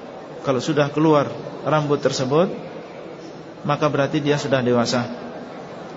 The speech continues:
Adapun wanita, maka ditambah satu ciri-ciri,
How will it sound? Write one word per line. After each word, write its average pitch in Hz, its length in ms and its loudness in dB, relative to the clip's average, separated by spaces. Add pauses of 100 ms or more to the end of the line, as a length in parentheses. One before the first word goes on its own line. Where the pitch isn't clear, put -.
(680)
Adapun 160 400 4
wanita, 156 600 4 (1300)
maka 151 240 2
ditambah 143 680 2
satu 151 260 2
ciri-ciri, 143 560 2